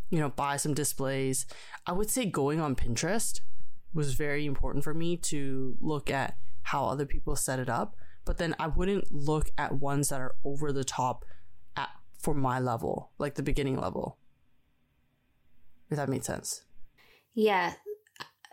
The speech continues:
Speaker 2: I guess another question I have is, what physical things do people need to bring with them apart from product? So, for example, I think a tablecloth is something that a lot of newbies might not realize.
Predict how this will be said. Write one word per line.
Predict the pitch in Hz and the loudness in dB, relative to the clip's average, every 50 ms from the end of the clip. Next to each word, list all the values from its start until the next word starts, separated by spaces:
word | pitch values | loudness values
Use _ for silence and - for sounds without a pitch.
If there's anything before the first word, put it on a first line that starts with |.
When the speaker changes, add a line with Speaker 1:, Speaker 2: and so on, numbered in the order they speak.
| _ - | _ -4
Speaker 2:
I | 220 233 | -4 -4
guess | 226 233 262 254 247 - - - - - - _ | -2 -4 -6 -6 -6 -6 -6 -6 -6 -8 -10 _
another | - 214 208 208 214 214 220 233 226 220 220 214 | -4 -2 -2 0 0 0 -2 -2 -4 -4 -6 -8
question | 208 - - 202 190 - - 196 180 | -10 -10 -12 -10 -10 -8 -10 -8 -10
I | 180 185 - - - | -12 -12 -14 -16 -14
have | 185 165 165 165 165 165 160 165 _ _ _ _ _ _ _ _ _ - | -14 -12 -12 -10 -12 -12 -14 -16 _ _ _ _ _ _ _ _ _ -8
is, | 196 180 180 180 180 - - - | -8 -6 -6 -6 -8 -8 -6 -4
what | 208 - - - | -4 -4 -4 -8
physical | - - - - - - - 208 208 214 - - - - - 196 185 185 185 | -14 -18 -18 -20 -8 -4 -2 -2 -2 -4 -8 -12 -14 -8 -4 -4 -2 -2 -4
things | 185 - - - - 180 175 165 165 165 165 170 - - - - - - _ - | -6 -12 -16 -10 -6 -6 -4 -4 -4 -6 -8 -10 -10 -10 -10 -10 -10 -14 _ -14
do | 190 | -12
people | - - 180 - 190 180 | -10 -10 -10 -8 -6 -6
need | 175 175 170 | -6 -8 -8
to | - - | -12 -10
bring | - 180 175 170 | -8 -8 -6 -6
with | 160 160 | -8 -8
them | 170 165 165 165 - - | -8 -8 -8 -10 -10 -12
apart | - - - 196 185 - - | -12 -8 -6 -6 -6 -6 -6
from | - 170 | -10 -12
product? | 170 - - 175 170 - - - - - _ - - - - _ _ _ _ _ _ _ _ _ | -10 -8 -10 -10 -8 -10 -12 -12 -12 -12 _ -10 -10 -10 -14 _ _ _ _ _ _ _ _ _
So, | - - 175 175 | -8 -8 -6 -6
for | - - | -6 -8
example, | - - 180 175 175 - - 180 175 175 170 - - - _ _ _ _ _ _ _ _ _ _ _ _ | -6 -6 -6 -6 -6 -6 -6 -4 -4 -4 -4 -6 -8 -12 _ _ _ _ _ _ _ _ _ _ _ _
I | 208 196 190 | -4 -4 -4
think | 190 - 190 185 - - | -4 -4 -6 -6 -6 -10
a | - | -14
tablecloth | - - 202 190 180 190 190 - - 220 247 302 320 - - - | -8 -4 -4 -4 -2 -4 -6 -6 -4 -4 -4 -4 -4 -8 -8 -6
is | 311 320 320 - | -6 -6 -4 -6
something | 339 339 330 320 320 320 | -6 -6 -6 -6 -6 -6
that | 320 320 - - _ _ _ _ _ _ _ _ _ _ | -6 -8 -8 -10 _ _ _ _ _ _ _ _ _ _
a | 220 | -2
lot | 226 233 - 220 | -2 -2 -2 -2
of | 208 | -2
newbies | 214 202 196 196 196 233 247 269 285 277 - 208 | -2 -2 -2 0 -2 0 0 0 -2 -2 -2 -2
might | 185 175 175 - | -2 -2 -2 -4
not | 175 170 151 165 | -4 -4 -4 -4
realize. | 175 170 165 160 - - 165 185 185 - | -4 -4 -4 -4 -4 -4 -4 -2 -2 -2